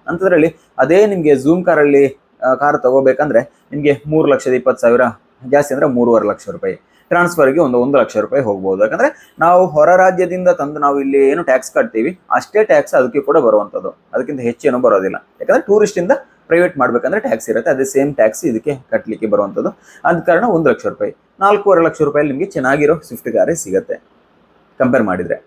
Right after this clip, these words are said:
ದೆಹಲಿಯಿಂದ ತರೋದಕ್ಕಿಂತ ನಮ್ಗೆ ಇಲ್ಲಿಂದನೇ. ಆದ್ರೆ, ಆ, ಕೆಲವರು ನಂಬರಲ್ಲಿ ನೋಟ್ ಮಾಡ್ಕೋತಾರೆ. ನಂಬರಲ್ಲಿ ನೋಡ್ಬೇಕಂದ್ರೆ ನಮ್ಗೆ ಟೂರಿಸ್ಟ್ನ ಅದೇ ನಂಬರ್ ಸಿಗುತ್ತೆ. ಆದ್ರೂ ಪರವಾಗಿಲ್ಲ, ನಂಬರಲ್ಲಿ ಏನೂ ಆಗ್ಲಿಕ್ಕೆ ಏನಿಲ್ಲ. ನಾವು ಸ್ವಂತ ಯೂಸ್ ಮಾಡೋದಿದ್ರೆ ನಮ್ಗೆ Zoom ಕಾರನ್ನ ತಗೊಂಡು ಆರಾಮವಾಗಿ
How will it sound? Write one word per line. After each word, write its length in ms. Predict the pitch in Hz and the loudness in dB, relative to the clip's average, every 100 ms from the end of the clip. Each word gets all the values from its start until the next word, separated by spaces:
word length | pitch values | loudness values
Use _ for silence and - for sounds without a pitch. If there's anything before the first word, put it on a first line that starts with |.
| - | -2
ದೆಹಲಿಯಿಂದ 320 | 143 147 143 | 0 2 2
ತರೋದಕ್ಕಿಂತ 760 | 135 131 127 107 127 202 202 | 2 2 2 0 -6 -6 -6
ನಮ್ಗೆ 320 | 156 175 147 135 | -6 -6 -2 -2
ಇಲ್ಲಿಂದನೇ. 400 | 127 120 107 - _ | -2 -4 -6 -12 _
ಆದ್ರೆ, 380 | - 220 - - _ - | 0 2 0 -4 _ -2
ಆ, 100 | 156 | 0
ಕೆಲವರು 400 | 160 170 175 175 | 2 4 4 2
ನಂಬರಲ್ಲಿ 400 | 151 170 175 165 | 0 2 2 2
ನೋಟ್ 200 | 139 120 | -2 -4
ಮಾಡ್ಕೋತಾರೆ. 440 | 107 104 98 92 92 | -4 -4 -6 -8 -6
ನಂಬರಲ್ಲಿ 360 | 120 143 131 127 | -4 -2 -2 -4
ನೋಡ್ಬೇಕಂದ್ರೆ 560 | 127 113 110 131 113 | -4 -4 -4 0 0
ನಮ್ಗೆ 300 | 117 113 110 110 - | 0 -2 -2 -4 -2
ಟೂರಿಸ್ಟ್ನ 320 | 151 143 - | 0 0 -2
ಅದೇ 160 | 120 127 | -2 0
ನಂಬರ್ 260 | 123 104 - | 0 -2 -4
ಸಿಗುತ್ತೆ. 360 | 104 95 - - _ | -4 -8 -8 -14 _
ಆದ್ರೂ 140 | - 233 | -4 -2
ಪರವಾಗಿಲ್ಲ, 500 | 147 131 147 131 110 | 0 2 2 0 -4
ನಂಬರಲ್ಲಿ 400 | 110 139 143 131 | -2 0 0 0
ಏನೂ 120 | 139 | 0
ಆಗ್ಲಿಕ್ಕೆ 440 | 107 135 147 123 | 0 0 -4 -4
ಏನಿಲ್ಲ. 240 | 117 104 123 | -4 -2 -2
ನಾವು 220 | 107 117 | 0 -2
ಸ್ವಂತ 220 | 120 120 | -4 -8
ಯೂಸ್ 180 | 131 113 | -6 -2
ಮಾಡೋದಿದ್ರೆ 680 | 110 120 170 110 - _ _ | 0 2 2 0 -4 _ _
ನಮ್ಗೆ 180 | 127 123 | -2 -2
Zoom 280 | 117 127 120 | -2 -4 -2
ಕಾರನ್ನ 240 | 107 104 | -2 -2
ತಗೊಂಡು 300 | 104 104 131 | -4 -2 0
ಆರಾಮವಾಗಿ 540 | 104 104 101 95 113 | 0 0 -2 -6 -8